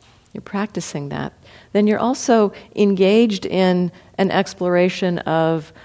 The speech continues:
um, of letting go of things that, that are yours. If you're, if you're engaged in that. So there's a, a little bit of renunciation that's being cultivated there, the letting go of something that's yours. There's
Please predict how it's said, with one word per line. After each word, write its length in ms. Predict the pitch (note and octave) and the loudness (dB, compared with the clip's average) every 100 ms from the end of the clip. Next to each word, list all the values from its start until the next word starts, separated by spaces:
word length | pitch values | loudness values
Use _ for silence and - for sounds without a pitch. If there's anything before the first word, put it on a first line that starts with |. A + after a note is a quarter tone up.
| - - - | -20 -20 -8
um, 440 | D#3+ D#3 D3+ D3 D3+ _ _ _ _ _ _ - | -4 -4 -4 -8 -12 _ _ _ _ _ _ 0
of 160 | F3+ | 2
letting 320 | F3 F3 F3+ | 6 4 4
go 500 | E3+ F3 F#3+ D#3+ D3 - _ _ _ _ _ _ _ _ _ _ | 0 0 0 0 -4 -10 _ _ _ _ _ _ _ _ _ _
of 160 | - E3+ | -2 -2
things 540 | - F#3+ F#3 F3 - - _ - | 0 0 0 -2 -6 -14 _ -2
that, 280 | E3+ D3+ - _ - | 0 0 -8 _ -2
that 180 | E3+ | -2
are 80 | D3+ | 0
yours. 540 | D3+ E3 C#3+ C3 - - _ G#3 | -4 -4 -6 -8 -16 -18 _ -20
If 140 | - | -12
you're, 200 | D3+ C#3 - | -8 -8 -6
if 160 | E3 | -6
you're 160 | D#3+ D#3+ - | -4 -6 -4
engaged 540 | E3 D3+ D#3+ D#3+ - | -6 -2 -2 -2 -6
in 140 | D#3 D3 | -8 -6
that. 280 | D3 D3 | -6 -8
So 100 | - | -10
there's 220 | D#3 D#3 E3+ | -6 -4 -6
a, 100 | - | -4
a 100 | F3 | -4
little 280 | F3+ G3+ G#3 | -4 -4 -2
bit 140 | G#3+ | -2
of 140 | G#3+ F#3+ | -2 -2
renunciation 760 | G3 G3+ G#3 G#3 G3+ G3+ F3 | -2 -2 -4 -2 -2 -2 -6
that's 180 | E3 D#3+ | -6 -8
being 200 | - E3 | -8 -8
cultivated 540 | - E3 E3 D#3 C#3+ | -6 -8 -8 -8 -8
there, 160 | - C3+ | -8 -10
the 140 | B2+ | -6
letting 340 | D3 D#3 D#3 D3 | -4 -4 -4 -8
go 320 | D#3 D#3 D#3 | -6 -4 -4
of 140 | D3 | -6
something 420 | - D#3 D3+ D3 C#3+ | -10 -12 -10 -10 -10
that's 300 | C#3 - D3+ | -12 -14 -12
yours. 420 | D3 C#3 C3+ - - - - - - - | -10 -12 -14 -20 -20 -20 -20 -20 -20 -2
There's 280 | F#3 F3 | -2 -2